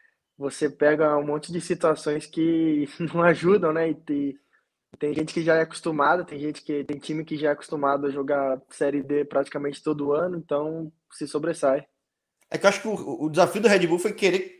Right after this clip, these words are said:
Speaker 2: crescer pelo caminho mais competitivo, né? Porque tem muito, sei lá, clube empresa, projeto que surge em estados menores, que já surge na primeira divisão do estado,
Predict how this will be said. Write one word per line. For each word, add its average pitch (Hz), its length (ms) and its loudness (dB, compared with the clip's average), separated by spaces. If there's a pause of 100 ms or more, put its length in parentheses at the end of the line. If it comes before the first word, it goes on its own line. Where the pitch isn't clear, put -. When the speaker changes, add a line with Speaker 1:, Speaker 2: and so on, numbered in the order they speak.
(200)
Speaker 2:
crescer 196 440 2
pelo 220 200 -2
caminho 202 340 2
mais 202 220 0
competitivo, 202 720 -2
né? 117 160 -2
Porque - 160 -14
tem 156 80 2
muito, 170 220 -6
sei 196 120 0
lá, 156 100 6
clube 151 240 -2
empresa, 151 440 2
projeto 147 300 0
que - 80 -10
surge 196 240 0
em - 20 -2
estados 151 280 2
menores, 147 500 -2
que 170 120 -8
já 156 120 -2
surge 156 200 -4
na 147 100 -4
primeira 143 340 -4
divisão 135 260 -8
do 131 60 -10
estado, 160 540 0